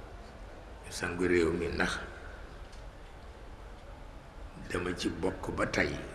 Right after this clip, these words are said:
Yàlla xam na ni bokk naa ci ba tey. Moo tax ñu sang réew mi rek, mu gën de. Ndax itam ku seet ñeenti siècle yoo xam ne tabarkalla, yaa ngi ci réew mu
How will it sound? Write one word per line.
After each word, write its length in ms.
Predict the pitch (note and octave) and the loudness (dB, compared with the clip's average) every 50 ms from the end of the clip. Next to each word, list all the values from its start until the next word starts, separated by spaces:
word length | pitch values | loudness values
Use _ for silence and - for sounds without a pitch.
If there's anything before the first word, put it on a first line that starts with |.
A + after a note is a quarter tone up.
| - - | -4 -2
Yàlla 320 | D#2 D2 D2 D#2 D#2 D2 | 0 2 2 2 4 2
xam 240 | - - D#2 E2 E2 | 2 2 0 2 2
na 80 | E2+ E2 | 2 4
ni 100 | E2 - | 4 2
bokk 300 | D#2+ D#2+ D#2+ - - - - | 2 2 0 0 0 -4 -2
naa 140 | D#2 D2+ D2 | 0 0 0
ci 140 | - - | 0 0
ba 100 | E2 F#2 | 0 2
tey. 240 | - - - - - - - - - - - - - - | 2 2 2 0 0 0 -4 -6 -8 -8 -8 -8 -6 -4
Moo 100 | D#2+ D#2 | -4 -4
tax 160 | - - E2 E2 | -2 -2 -2 -2
ñu 120 | F2 F2 | -2 -2
sang 240 | - - F2 E2 E2 | -2 -2 -2 -2 0
réew 240 | E2 E2 E2 E2 E2 | 0 2 2 2 2
mi 120 | E2 E2 | 4 2
rek, 120 | E2 - - - - - - | 2 2 2 0 -4 -4 -2
mu 100 | E2+ E2+ D#2+ E2+ | -2 0 2 2
gën 160 | F#2 G#2 G#2+ | 2 2 2
de. 80 | - - - - - - - - - - - - A3 G#3+ G#3+ G#3+ G#3+ - - - - - - - - - - - - - - - - - - - - - | -2 -4 -6 -8 -10 -10 -12 -12 -12 -12 -10 -8 -6 -4 -4 -4 -4 -6 -8 -10 -12 -10 -10 -10 -10 -10 -10 -12 -12 -12 -12 -12 -12 -12 -12 -12 -4 0
Ndax 200 | E2 E2+ D2+ F2 | 0 2 2 2
itam 240 | E2+ F2 F#2 F#2+ F#2 F2 - | 2 2 2 2 0 -2 0
ku 100 | - A2+ | 0 4
seet 300 | F2+ - - G#2+ G2 F#2+ - - - - - - - - - - - | 6 6 8 8 6 6 4 -2 -6 -8 -8 -10 -10 -10 -10 -8 -4
ñeenti 440 | G#2 G2 G#2+ A2 G#2+ F#2 - - G2 | 0 2 4 4 4 2 2 2 4
siècle 460 | F2 - - F#2 F2+ F2+ - - E2+ E2 E2 | 4 4 6 6 6 6 6 2 2 2 4
yoo 120 | E2+ F2 | 4 4
xam 240 | F2 - E2+ E2+ E2+ E2 | 4 2 2 2 2 0
ne 80 | D#2+ | -2
tabarkalla, 600 | - - E2+ E2 E2 D#2+ - - D#2+ D#2 C#2+ C#2+ C#2+ - - - - - - - - - - - - - - - - - - - - - - - - - - - - - - - - | 0 2 4 4 4 4 4 4 4 4 4 2 -2 -2 -6 -8 -10 -10 -12 -12 -12 -12 -12 -12 -12 -12 -12 -12 -12 -12 -12 -12 -12 -12 -12 -12 -12 -12 -12 -12 -12 -12 -6 2 8
yaa 200 | F2+ F#2+ G#2 G2+ | 10 10 10 10
ngi 100 | F#2 - | 6 4
ci 160 | - G2+ F#2+ | 6 8 10
réew 240 | F#2 G2 G2+ F#2 F#2 | 10 12 12 12 10
mu 260 | F#2 F#2 F#2 F2+ E2+ | 8 6 2 2 0